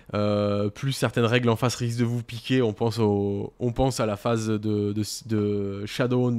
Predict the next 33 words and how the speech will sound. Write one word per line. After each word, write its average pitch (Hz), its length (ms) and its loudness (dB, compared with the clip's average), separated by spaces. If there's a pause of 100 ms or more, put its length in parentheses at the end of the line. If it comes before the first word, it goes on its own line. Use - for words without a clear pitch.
(140)
euh, 113 420 -2
Shadow 120 360 0
in-, 120 100 -2
de, 110 480 -4
d'ombre 123 360 4
dans 120 120 6
le 120 40 6
warp 123 280 2
des 113 100 2
Tyrannides. 123 480 0 (460)
Plus 143 160 4
vous 135 240 8
avez 120 160 8
d'unités, 120 480 2
plus 123 180 -2
vous 120 220 2
avez 110 160 4
le 107 40 -4
potentiel 117 400 -4
de 117 60 -4
vous 110 60 -2
faire 107 160 -2
Battle 107 260 0
Shock. 127 220 -2
Cette 135 240 4
version, 147 400 6
vraiment, 131 320 6
je, 117 180 4
j'ai 110 240 2
hâte, 147 260 4
j'ai 113 200 2
vraiment 135 440 8
hâte 131 300 4